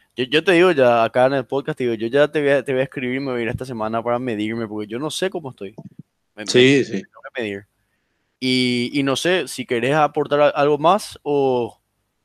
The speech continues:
Speaker 1: para despedirte
Speaker 2: No,
Speaker 1: ya.
Speaker 2: súper bien, súper completo, súper claro. Espero haber dicho cosas que le haya servido a la gente, ¿verdad? Cualquier duda o, o comentario de repente que alguien quiera hacer o quiera hacerme,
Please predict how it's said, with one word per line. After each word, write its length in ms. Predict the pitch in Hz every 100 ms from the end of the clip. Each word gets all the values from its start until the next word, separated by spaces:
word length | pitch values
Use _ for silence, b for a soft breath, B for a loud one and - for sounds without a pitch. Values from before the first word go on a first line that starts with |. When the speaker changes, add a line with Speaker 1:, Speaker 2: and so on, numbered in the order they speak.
| _ _ _ _
Speaker 1:
para 160 | 127
despedirte 320 | 131 135 135 139
Speaker 2:
No, 140 | 127
Speaker 1:
ya. 160 | 117 - _ _ -
Speaker 2:
súper 360 | - 156 147
bien, 220 | 120 113 110
súper 360 | 147 139 147
completo, 500 | 139 127 131 127 135
súper 340 | 131 127 131 123
claro. 320 | 123 127 131 - B B B B
Espero 420 | 120 - 131 135
haber 560 | 127 127 131 127 117 107 B B _ _ _ -
dicho 800 | 131 131 139 131 123 117 110 _ _ _ _
cosas 320 | - 127 139 135
que 100 | 135
le 100 | 120
haya 200 | 120 127
servido 420 | 127 113 117 120
a 40 |
la 100 | 120
gente, 320 | 117 117 117
¿verdad? 260 | 117 110 117 _ B B B B
Cualquier 420 | 120 113 117 110
duda 380 | 117 123 123 117
o, 420 | 113 113 107 117
o 60 |
comentario 540 | - 113 110 110 110 117
de 60 |
repente 320 | 113 110 107 113
que 60 | 104
alguien 180 | 110
quiera 220 | 107 107 104
hacer 400 | - 147 151 143
o 80 |
quiera 220 | 131 113 110
hacerme, 520 | - - 123 127